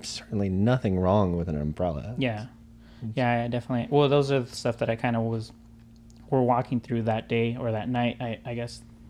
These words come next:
Speaker 1: Yeah.
Speaker 2: But I, I did really appreciate all the critique and all that stuff that y-, you're giving me that day.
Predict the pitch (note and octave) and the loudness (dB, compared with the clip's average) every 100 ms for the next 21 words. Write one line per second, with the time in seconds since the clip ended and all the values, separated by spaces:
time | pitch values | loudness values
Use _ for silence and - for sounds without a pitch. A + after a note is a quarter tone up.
0 | - A2 G2+ F#2 G2 - - C#3+ C#3+ D3+ | -4 0 0 0 -6 -6 4 6 6 6
1 | D#3 D3 E3+ C#3+ D3+ C#3 A#2 C#3+ B2+ B2+ | 4 4 2 4 4 4 2 0 0 0
2 | A#2 B2+ B2+ A2+ - A2+ C3 B2+ A2+ A2+ | 0 2 2 0 -6 -10 -8 -6 -6 -6
3 | A2 B2+ A2+ A#2+ A#2 - - - - - | -6 -6 -4 -4 -4 -10 -20 -20 -12 0
4 | B2+ A2+ A#2 A#2+ A#2 A2 A#2 B2+ B2 | 2 2 2 2 2 0 0 2 2